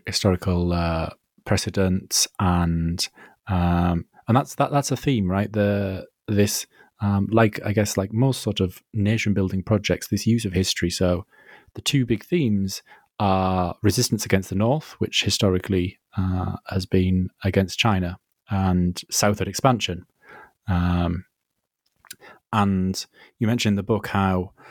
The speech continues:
in a way, um, the Latinization, uh, and enabled this proliferation of print media, which sort of created this new awareness of history, um, or, or what they perceived as history. Uh, the, the, the historical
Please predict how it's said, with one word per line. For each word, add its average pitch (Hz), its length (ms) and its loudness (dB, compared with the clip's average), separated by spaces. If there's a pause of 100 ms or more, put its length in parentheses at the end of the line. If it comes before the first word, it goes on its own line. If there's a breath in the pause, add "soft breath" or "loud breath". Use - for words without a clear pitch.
(500 loud breath)
in 113 80 0
a 104 80 2
way, 95 500 0 (160)
um, 87 580 0 (140)
the 101 80 2
Latinization, 101 1040 0
uh, 87 320 2 (100)
and 90 260 0 (200)
enabled 98 340 0
this 95 100 -4
proliferation 98 540 0
of - 100 -8
print 98 240 0
media, 101 560 0
which - 180 -4
sort 101 180 2
of - 80 -8
created 98 420 0
this - 320 0 (260)
new 110 360 2
awareness 98 440 0
of 90 80 -8
history, 85 480 0 (380)
um, 85 500 0 (200)
or, 92 280 2 (120)
or 98 140 0
what 110 180 2
they 98 120 2
perceived 104 320 0
as 87 120 -2
history. - 440 -4
Uh, - 160 -6 (840 loud breath)
the, 87 220 0
the, 92 140 -2
the 95 100 -2
historical 92 680 0